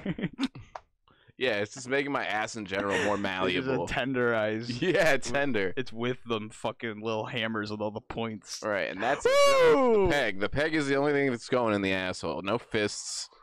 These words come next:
Speaker 1: I don't, I don't, I need to snap back.
Speaker 2: That would fuck you up. Just getting hit with them little tenderizer hammers. It's a good weapon. That's, like, almost scarier than walking up to a fight with a can opener. My mom,
Speaker 1: <laughs>
Speaker 2: my mom always told me, like,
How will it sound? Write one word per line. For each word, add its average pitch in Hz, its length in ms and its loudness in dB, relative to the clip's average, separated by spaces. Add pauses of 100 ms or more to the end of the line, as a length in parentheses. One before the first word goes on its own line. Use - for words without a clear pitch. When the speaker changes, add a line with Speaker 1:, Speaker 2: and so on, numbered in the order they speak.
(140)
Speaker 1:
I 107 80 -4
don't, 117 200 0 (120)
I 101 140 -4
don't, 110 220 -4 (400)
I 98 80 -6
need 110 220 -2
to - 60 -18
snap 110 340 -4
back. 104 480 0 (180)
Speaker 2:
That 160 160 -2
would 190 140 0
fuck - 480 -6
you 107 260 -10
up. 107 320 -2 (140)
Just 120 160 -14
getting 147 220 -2
hit 143 240 -2
with 123 120 -6
them 143 160 -2
little 139 200 0
tenderizer 131 760 -2
hammers. 156 640 -4 (520)
It's - 100 -10
a 139 60 0
good 117 160 -2
weapon. 101 500 -6 (580)
That's, - 200 -14
like, 120 200 -2
almost 113 300 -6
scarier 110 360 0
than 104 160 -10
walking 101 280 -8
up 101 120 -8
to 101 120 -8
a 98 40 -10
fight 95 220 -6
with 98 100 -8
a 92 40 -12
can 98 300 -14
opener. 104 520 -12 (640)
My 104 120 -2
mom, 135 240 2
Speaker 1:
<laughs> - 80 -12
Speaker 2:
my 120 60 -2
mom 131 240 0
always 120 220 0
told 120 200 -4
me, 104 160 -4
like, 95 340 -6